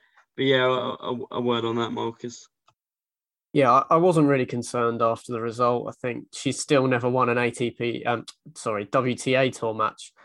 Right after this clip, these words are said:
Speaker 2: um, which was the case going into the U S Open, which is quite mind-blowing. Uh, yeah, Sasnovich, it's a poor loss in terms of the rankings, but I, I can't say I know too much about Sasnovich, to be honest, but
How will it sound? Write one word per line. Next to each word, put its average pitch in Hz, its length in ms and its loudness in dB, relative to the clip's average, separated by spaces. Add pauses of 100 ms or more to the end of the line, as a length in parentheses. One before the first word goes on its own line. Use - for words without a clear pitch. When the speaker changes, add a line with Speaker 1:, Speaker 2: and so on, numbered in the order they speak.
(260)
Speaker 2:
um, 117 480 -2
which 120 200 -6
was 139 120 -6
the 139 80 -4
case 143 360 0
going 127 320 0
into 123 400 -2
the 123 120 -6
U 127 140 0
S 117 120 -6
Open, 131 380 -4
which 107 220 -14
is - 180 -18
quite 113 280 0
mind-blowing. 104 640 0 (460)
Uh, 120 380 4
yeah, 135 180 4
Sasnovich, 160 800 -4 (720)
it's 147 140 -12
a 139 40 -12
poor 147 280 0
loss - 420 -6 (280)
in 131 140 -14
terms 143 300 -4
of 127 160 -10
the 131 60 -8
rankings, 147 720 -2
but 127 220 2 (100)
I, 107 300 -6
I 98 80 -14
can't 110 200 -6
say 113 120 -2
I 110 80 2
know 117 240 0
too 113 240 -6
much 117 240 0
about 104 220 0
Sasnovich, 110 480 -6
to 117 80 -10
be 127 100 0
honest, 117 260 2
but - 160 2